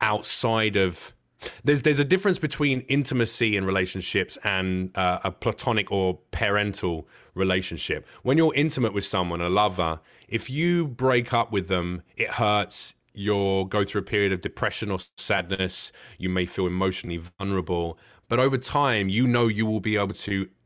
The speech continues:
definitely replace that experience with another one, hopefully down the line. And by that, I mean you will eventually be intimate with other people. You will eventually build relationships and,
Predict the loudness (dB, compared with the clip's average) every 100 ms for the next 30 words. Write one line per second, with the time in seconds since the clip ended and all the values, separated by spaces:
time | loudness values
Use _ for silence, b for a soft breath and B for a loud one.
0 | _ _ -6 -2 -2 -2 -4 -2 0 -2
1 | -2 -2 0 0 -4 -4 -2 -2 -4 -6
2 | -4 -2 0 -2 0 0 2 0 0 -2
3 | -2 -4 -2 -2 -2 -4 -6 -2 -2 -2
4 | -6 -8 -10 -20 B B B -2 0 2
5 | 2 2 0 0 2 0 -2 -6 b b
6 | b -4 0 2 2 0 -2 -2 -4 -2
7 | 0 0 0 -2 -2 -2 -2 -4 -2 -4
8 | -2 -2 0 -2 -2 -2 -2 -4 -4 -6
9 | 0 -2 0 0 0 -2 -4 -4 -4 -6
10 | -8